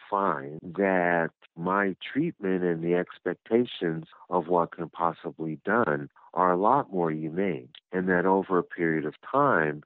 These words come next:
we have created a sense of bond. I would say that this would have always been true also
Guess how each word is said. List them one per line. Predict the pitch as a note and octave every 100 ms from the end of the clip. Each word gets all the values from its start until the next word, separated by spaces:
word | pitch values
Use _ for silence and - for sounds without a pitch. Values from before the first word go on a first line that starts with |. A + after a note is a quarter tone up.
| E2+
we | E2 F#2 A2 A2+ G#2
have | G2+ F#2 F2 D#2+ - -
created | F#2 F2+ F2+ F#2 F2 F2 D#2+
a | D2+ D2 - -
sense | F#2+ F2+ E2 - -
of | - D#2+ D#2+ E2 D2 C#2+ -
bond. | F2+ F2+ D2 A#1+ B1 C2 _ -
I | B2+ D3+
would | D3 D3 - -
say | C3+ A#2+
that | A2+ A2+ G#2
this | - A#2 - - -
would | G2+ A#2
have | A2 F2
always | A#2+ C3+ E3+ A2 E2+
been | - E2 D#2+
true | - E2 D#2+ F#2+
also | - A2 F#3 - A#2